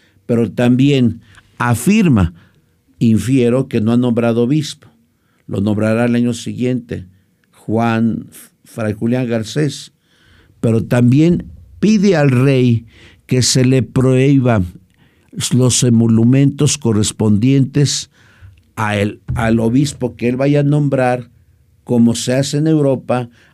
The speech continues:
a los obispos que se les provee de lo más necesario.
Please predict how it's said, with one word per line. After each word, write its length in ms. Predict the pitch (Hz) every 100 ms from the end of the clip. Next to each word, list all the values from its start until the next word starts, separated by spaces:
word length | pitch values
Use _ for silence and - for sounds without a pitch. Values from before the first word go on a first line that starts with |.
| _
a 140 | 117 113
los 300 | 110 104 -
obispos 720 | 113 123 117 - 127 - - - - _
que 140 | - 113
se 180 | 120
les 220 | 110 107 -
provee 560 | 107 104 110 120 120 - _
de 260 | - 90 110
lo 140 | 104
más 500 | 104 110 110 - - - _
necesario. 840 | - 101 92 101 - 90 - -